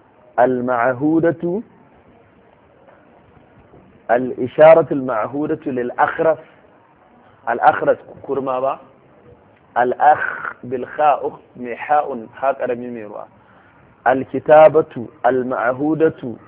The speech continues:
lil akhrasi. An rubuta? Kal bayani bil lisan. Kal bayani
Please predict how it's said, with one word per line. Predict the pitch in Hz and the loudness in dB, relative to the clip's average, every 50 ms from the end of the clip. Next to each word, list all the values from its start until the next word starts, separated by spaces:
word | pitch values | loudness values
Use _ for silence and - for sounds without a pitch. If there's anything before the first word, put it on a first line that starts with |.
| - - - | -20 -14 -10
lil | 117 120 127 131 127 120 - - | -6 -4 -4 -4 -4 -6 -4 -2
akhrasi. | 113 117 120 - - - - - - - 117 127 151 160 156 - - 180 185 226 254 _ _ _ _ _ _ _ _ _ _ _ _ _ _ _ _ _ _ _ _ _ _ _ _ _ _ _ _ _ _ _ _ _ _ _ _ _ _ _ _ _ _ _ _ _ _ _ _ _ _ _ _ _ _ _ _ _ _ _ _ - | 0 0 0 -2 -6 -14 -14 -14 -8 -2 0 2 2 2 0 -2 -8 -10 -10 -10 -12 _ _ _ _ _ _ _ _ _ _ _ _ _ _ _ _ _ _ _ _ _ _ _ _ _ _ _ _ _ _ _ _ _ _ _ _ _ _ _ _ _ _ _ _ _ _ _ _ _ _ _ _ _ _ _ _ _ _ _ _ -4
An | 123 131 | -4 -4
rubuta? | 143 147 143 139 131 135 131 160 202 - _ _ - - - _ _ _ _ _ _ _ - | -4 -4 -6 -2 0 0 0 -2 -4 -12 _ _ -20 -20 -20 _ _ _ _ _ _ _ -6
Kal | - 131 131 135 135 131 120 | -2 0 0 2 0 0 2
bayani | 113 127 127 131 143 151 156 165 170 175 170 170 175 180 - - _ _ _ - | 2 4 6 8 8 8 8 6 4 2 0 -4 -8 -10 -12 -16 _ _ _ -10
bil | 110 120 117 117 117 | -8 -6 -6 -6 -6
lisan. | 113 107 - - 131 123 110 101 - _ _ _ _ _ _ _ _ _ _ _ _ _ _ _ _ _ _ _ _ _ _ _ _ _ | -8 -8 -6 -4 -4 -4 -4 -6 -12 _ _ _ _ _ _ _ _ _ _ _ _ _ _ _ _ _ _ _ _ _ _ _ _ _
Kal | - - 131 127 127 120 | -8 -6 -4 -4 -4 -2
bayani | 113 123 123 127 131 139 143 147 151 156 160 160 165 175 | -2 0 0 2 2 2 2 2 2 0 -2 -6 -8 -10